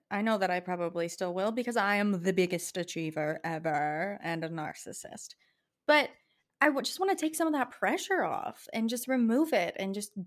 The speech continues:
take that burden of needing to make money off of the things that I just basically enjoy off of my back. And we're starting to just spread ourselves so thin. I know I spread myself a little bit too thin because most of the time I'm trying to monetize hobbies that I have, and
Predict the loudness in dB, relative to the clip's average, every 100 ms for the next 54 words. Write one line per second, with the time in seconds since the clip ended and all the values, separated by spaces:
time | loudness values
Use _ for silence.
0 | -6 -2 2 2 2 2 2 4 0 -2
1 | -2 -4 -2 -2 0 0 0 -2 -6 -8
2 | -6 0 2 2 0 -2 -4 -6 -6 -4
3 | -2 0 0 0 -2 -8 -2 -2 0 -4
4 | -4 -4 -2 -2 2 2 2 0 -2 -4
5 | -10 -10 -4 -2 -2 -6 _ _ _ _
6 | _ _ _ 2 4 4 4 2 4 2
7 | -2 -4 -6 -2 2 2 2 -4 -4 -6
8 | -6 -2 -2 -2 -6 -12 -16 _ _ _
9 | _ _ 2 4 4 4 4 4 0 -4
10 | -14 -6 0 2 0 -2 -4 -4 -4 -4
11 | -4 -6 -8 -6 -6 -4 -2 -2 -2 0
12 | -2 -2 -4 -4 -2 0 0 -2 -2 -2
13 | -2 -2 -2 -2 -2 -2 -4 -2 -2 0
14 | -2 -2 -2 -2 -2 -2 -4 -4 -8